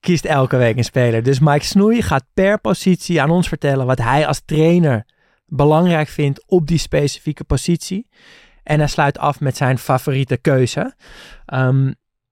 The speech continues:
nou, dat is natuurlijk heel leuk, want Mike Snoei heeft een hele originele mening, kunnen we alvast verklappen.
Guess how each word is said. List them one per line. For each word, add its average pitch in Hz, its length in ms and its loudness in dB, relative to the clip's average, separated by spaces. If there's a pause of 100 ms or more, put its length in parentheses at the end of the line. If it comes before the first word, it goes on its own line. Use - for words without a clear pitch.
(260)
nou, - 160 -12
dat 110 160 -8
is 127 80 -4
natuurlijk 131 320 0
heel 131 180 4
leuk, 131 240 4
want 135 160 -4
Mike 120 200 -4
Snoei 135 280 0
heeft 120 220 -2
een 131 80 -4
hele 131 300 2
originele 131 560 2
mening, 131 340 2
kunnen 151 180 0
we 139 60 2
alvast 135 300 -2
verklappen. 135 480 -2